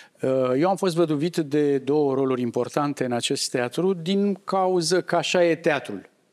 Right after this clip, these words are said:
Nu mai spun cauze, uh, intime. Uh, Treplev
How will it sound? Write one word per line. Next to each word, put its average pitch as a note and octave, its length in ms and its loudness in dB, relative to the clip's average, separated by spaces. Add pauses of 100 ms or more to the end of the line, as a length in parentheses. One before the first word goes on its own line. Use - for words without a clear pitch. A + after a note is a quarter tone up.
(460)
Nu C3+ 160 -4
mai D3 160 0
spun C3 200 -4
cauze, G#2+ 800 -4 (580)
uh, A2 120 -2 (1080)
intime. B2+ 600 -6 (460)
Uh, A#2 720 0
Treplev F3+ 540 0